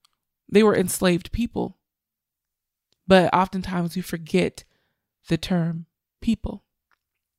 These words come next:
As I reflect on the transatlantic slave trade, and I learned so much in college about, um, not just Black American history, but just Black history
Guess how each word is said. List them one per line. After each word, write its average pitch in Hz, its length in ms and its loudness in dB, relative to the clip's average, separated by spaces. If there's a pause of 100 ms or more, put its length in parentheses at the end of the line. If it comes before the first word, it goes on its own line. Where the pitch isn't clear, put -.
(1700)
As 269 220 8
I 370 80 6
reflect 254 580 -2
on 220 160 2
the 214 80 0
transatlantic 202 640 -4
slave 190 280 -2
trade, 190 400 0
and 175 420 -2 (220)
I 269 140 4
learned 302 320 2
so 220 240 0
much 190 520 -2 (380)
in 180 260 2
college 196 520 0
about, 170 640 2 (720)
um, 170 580 4 (400)
not 220 240 2
just 190 220 2
Black 175 460 4
American 175 560 2
history, 202 400 0
but 180 180 0
just 175 220 -6
Black 170 280 4
history 180 680 -2